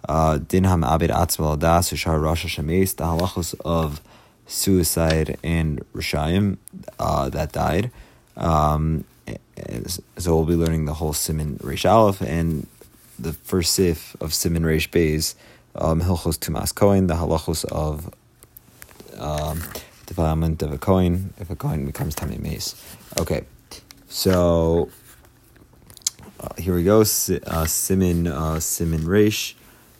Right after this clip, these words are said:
Sif Yud. B'Shabbos of Yom Kippurim, so on Shabbos and Yom Kippur,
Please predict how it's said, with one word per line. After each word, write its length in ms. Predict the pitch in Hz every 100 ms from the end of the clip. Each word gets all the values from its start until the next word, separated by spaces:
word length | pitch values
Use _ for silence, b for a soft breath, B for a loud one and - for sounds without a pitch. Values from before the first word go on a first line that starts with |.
| b - _ _ -
Sif 300 | - 90 80
Yud. 240 | 80 65 - _ _ _ - _ -
B'Shabbos 560 | 95 147 165 151 117
of 60 | 101
Yom 160 | 104 95
Kippurim, 680 | 82 - - 73 104 135
so 200 | 107 107
on 120 | 69 90
Shabbos 380 | 110 120 117
and 100 | 95
Yom 140 | 80 82
Kippur, 480 | 127 123 127 120